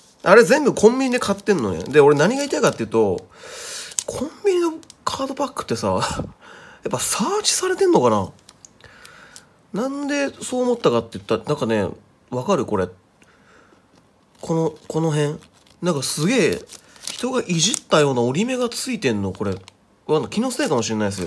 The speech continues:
よ。なんかこのパックの上の方にさ、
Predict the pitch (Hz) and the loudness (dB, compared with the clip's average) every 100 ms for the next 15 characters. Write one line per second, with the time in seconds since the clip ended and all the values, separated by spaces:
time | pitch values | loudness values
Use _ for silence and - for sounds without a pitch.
0 | 80 - - - - - - - - - | -8 -14 -20 -20 -20 -14 -14 -10 -12 -12
1 | - - - - - - - - - 170 | -14 -10 -8 -8 -6 -8 -10 -14 -4 -2
2 | 180 143 165 - - 185 190 - 262 262 | 0 -2 -4 -6 -6 -6 -6 -8 -4 -2
3 | - - - - 175 214 240 240 240 147 | -2 -4 -14 -6 -2 -2 -2 -2 -2 -4
4 | - 104 101 | -4 -4 -6